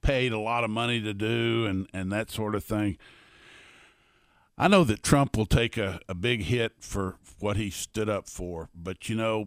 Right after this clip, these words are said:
people who believe in, he's, he's kinda saying it's down to nut cutting time. You know, are we in or are we not in?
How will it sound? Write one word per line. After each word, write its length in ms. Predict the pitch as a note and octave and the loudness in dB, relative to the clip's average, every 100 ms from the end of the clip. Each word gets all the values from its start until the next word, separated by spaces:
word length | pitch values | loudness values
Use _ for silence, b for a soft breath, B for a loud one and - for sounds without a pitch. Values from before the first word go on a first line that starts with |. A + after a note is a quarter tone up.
| - | 2
people 440 | D3 C#3+ - A#2 | 2 4 0 -2
who 160 | G2+ A#2+ | -2 -2
believe 920 | E2 G2+ G#2+ B2+ C3+ B2+ A2+ G2+ E2+ - | -4 -4 -2 0 0 2 0 -2 -6 -6
in, 180 | G#2 G#2+ | -4 -4
he's, 400 | - B2+ F3 - - | -4 -4 -4 -6 -6
he's 300 | C3+ G3+ - | -2 -2 -2
kinda 420 | - D#3+ D3 A#2+ | 0 2 2 0
saying 420 | - C#3+ C3+ B2 | 0 0 2 0
it's 240 | A2+ - - - | -2 -4 -8 -2
down 260 | C3 C#3 | 2 2
to 80 | A#2 | 2
nut 320 | A2+ C#3 C#3+ | 4 2 0
cutting 360 | - A2 F2 F2+ | -2 -4 -2 -4
time. 400 | G#2+ F#2+ F2 F2 | -2 -2 -4 -4
You 100 | F#2+ | -2
know, 260 | F#2+ F#2 - | -2 -4 -4
are 280 | G#2+ A#2+ C3+ | 0 2 2
we 500 | B2+ C3 B2+ A#2+ - _ - | 2 2 2 -2 -8 _ 0
in 420 | D3+ F3 F#3+ F3+ - | 4 6 4 2 0
or 80 | A2+ | 0
are 340 | A2 A#2+ B2+ | 2 2 2
we 220 | B2 A#2 A2 | 0 0 0
not 440 | A2+ A#2+ G2 E2 - | 0 0 -2 -4 -10
in? 420 | F2+ E2+ D#2 | -8 -8 -10